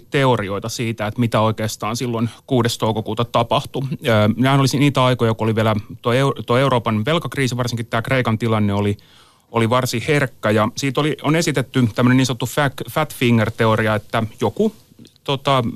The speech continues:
meklari tai vastaava, niin on sijoittanut vääränlaisen toimeksiannon, jonka tuloksena sit markkina olisi lähtenyt väärään suun-, sy-, niinku suuntaan. Mut ennen kaikkea, mikä, mikä tässä usein niinku tässä keskustelussa,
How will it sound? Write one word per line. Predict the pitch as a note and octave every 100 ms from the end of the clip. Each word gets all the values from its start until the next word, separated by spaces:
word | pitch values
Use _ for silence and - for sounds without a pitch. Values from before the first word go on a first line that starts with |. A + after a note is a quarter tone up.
| - E2
meklari | C#3 D#3 D#3 C3+
tai | A#2 C3
vastaava, | C#3 - C3 A#2+
niin | A#2+
on | A#2+
sijoittanut | C#3+ B2 - A#2+
vääränlaisen | C3+ B2+ A2 G#2 G#2 A2 -
toimeksiannon, | C3 A#2+ A2 - A2 A2+ G#2+ G#2 G#2 - - - _
jonka | A2+ G#2
tuloksena | G#2+ A#2 A2+ - A2 G#2+
sit | A#2 -
markkina | A#2+ - A2+
olisi | G#2+ G#2
lähtenyt | A2 - A2+ G#2+
väärään | B2 A2+ G#2+ G2+
suun-, | B2 A#2+ G#2+ G#2+
sy-, | - C3 B2+
niinku | A2+ G#2+ A2
suuntaan. | C#3+ B2 G#2 G#2 G#2 G2+ - - - _
Mut | A#2 C#3+
ennen | E3 D#3+
kaikkea, | D3+ C#3 C3
mikä, | A#2+ B2 A#2 A#2
mikä | B2 A#2
tässä | A2+ C#3+
usein | D3 B2
niinku | A2
tässä | A#2 A2 -
keskustelussa, | C#3+ C#3 A#2+ - G#2+ G#2+ - G#2+